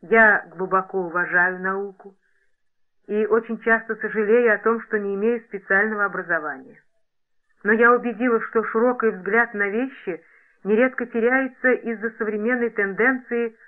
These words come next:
к узкой специализации. В исследованиях, связанных с изучением характера и повадок диких животных, сухие правила и строгая научная терминология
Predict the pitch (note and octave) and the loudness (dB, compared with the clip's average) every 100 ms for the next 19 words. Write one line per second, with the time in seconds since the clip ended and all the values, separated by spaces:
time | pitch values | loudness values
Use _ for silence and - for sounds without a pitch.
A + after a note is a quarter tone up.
0 | _ G#3+ A3 - A3 G#3+ G3 - F#3+ F#3 | _ -6 -6 -4 -8 -8 -12 -6 -6 -4
1 | D#3+ D3+ _ - A2+ _ _ _ _ _ | -8 -10 _ -20 -20 _ _ _ _ _
2 | _ _ _ _ _ _ _ G3 B3+ B3+ | _ _ _ _ _ _ _ -2 -2 -2
3 | A#3 C#4+ A3 G#3 F#3+ F#3+ F#3+ B3+ B3+ A3 | -2 -2 0 -2 -2 -6 0 2 2 -2
4 | G#3 G#3+ G3 G#3 A#3+ A#3+ G#3+ G3 G3+ F#3+ | -6 -8 -8 -10 -8 -6 -6 -2 2 4
5 | A3+ - E3+ E3+ E3+ F3 G3+ E3 D#3 F3+ | 2 0 -12 -8 -6 0 0 0 -8 -14
6 | F#3+ E3+ D#3+ F3+ G#3+ C#4+ - - - - | -14 -12 -8 -6 -4 -4 -6 -20 -20 -20
7 | _ _ - - - - - B3+ C#4 C#4 | _ _ -20 -20 -20 -8 -6 -4 -2 -4
8 | C4 A#3 C#4+ C#4 C4+ A#3+ A3+ - B3 C4+ | -2 4 4 4 0 -2 -6 -6 -2 0
9 | A#3+ A#3 A3+ B3 B3+ A#3 A3+ A#3 A3 A3 | 0 2 2 2 -2 -6 -4 -4 -2 2
10 | A3+ C#4+ C4+ D#3+ D3+ | 2 0 -4 -6 -12